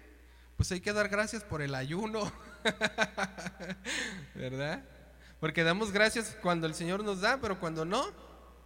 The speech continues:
¿qué? ¿Por qué ahí no das gracias a Dios?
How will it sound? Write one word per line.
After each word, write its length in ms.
¿qué? 300
¿Por 120
qué 120
ahí 100
no 140
das 220
gracias 440
a 80
Dios? 380